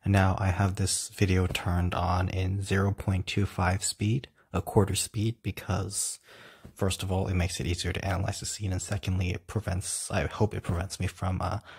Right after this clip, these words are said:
being copyrighted. So we'll see if this works out. And if not, I guess you won't be seeing the video because it will be pulled down because of copyright.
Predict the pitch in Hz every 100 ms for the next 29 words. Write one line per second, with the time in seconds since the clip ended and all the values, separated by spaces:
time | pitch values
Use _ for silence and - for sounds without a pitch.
0 | - _ 107 87 73 - - - - -
1 | 98 98 - - 156 160 - - _ _
2 | _ _ _ _ _ _ _ _ _ -
3 | 120 113 143 143 - 120 104 - - -
4 | 127 - - 214 - - - - _ _
5 | _ _ - 90 92 92 104 - 101 120
6 | - - - 90 - - 87 92 - 92
7 | 92 92 107 95 - 90 92 90 92 -
8 | 98 - - - - 104 - 135 - 117
9 | 101